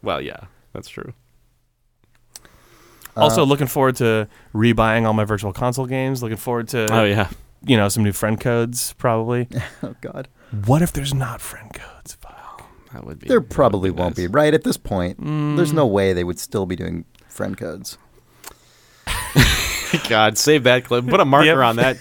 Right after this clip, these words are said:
Speaker 2: <laughs> Yeah.
Speaker 1: On that. <laughs>
Speaker 3: Jake actually just put a marker on it in the audio file.
Speaker 1: <laughs>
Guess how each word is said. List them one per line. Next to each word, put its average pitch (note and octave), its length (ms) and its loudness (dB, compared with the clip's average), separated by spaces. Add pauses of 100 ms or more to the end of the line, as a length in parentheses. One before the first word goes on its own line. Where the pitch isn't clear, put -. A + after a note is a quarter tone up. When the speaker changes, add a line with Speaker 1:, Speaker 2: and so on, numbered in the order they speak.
Speaker 2:
<laughs> - 100 4
Yeah. C3 240 4
Speaker 1:
On A2+ 80 -4
that. A#2 340 0 (680)
<laughs> E3 1800 -2
Speaker 3:
Jake A#2 240 -4
actually G#2 260 -4
just F2+ 140 -16
put G#2+ 100 -4
a G2 40 -2
marker G2 400 -2
on G#3 200 2
it G#3+ 60 8
in G#3 80 2
the G#3+ 120 2
audio D3 320 2
file. C#3+ 300 -2
Speaker 1:
<laughs> - 60 -20